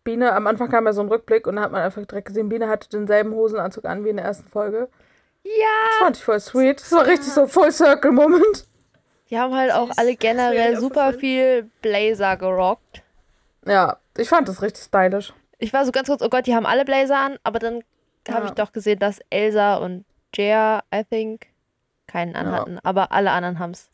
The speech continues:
Speaker 3: Jay hatte,
Speaker 1: Alle
Speaker 3: glaub ich,
Speaker 1: anderen, ja.
Speaker 3: dafür den Hut auf, oder?
Speaker 1: Ja.
Speaker 2: Ja.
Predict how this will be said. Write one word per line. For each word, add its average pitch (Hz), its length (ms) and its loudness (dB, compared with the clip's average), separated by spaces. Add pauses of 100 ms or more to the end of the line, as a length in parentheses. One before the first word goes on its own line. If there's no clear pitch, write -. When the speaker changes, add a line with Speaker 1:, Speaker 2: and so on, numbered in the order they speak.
Speaker 3:
Jay 269 140 -12
hatte, 269 200 -6
Speaker 1:
Alle 190 120 0
Speaker 3:
glaub 170 160 -2
ich, - 0 -
Speaker 1:
anderen, 180 100 -6
ja. 185 60 -2
Speaker 3:
dafür 190 180 -4
den 247 180 0
Hut 294 220 -2
auf, 226 220 -6
oder? 233 260 -2 (560)
Speaker 1:
Ja. 220 320 2 (200)
Speaker 2:
Ja. 202 200 -2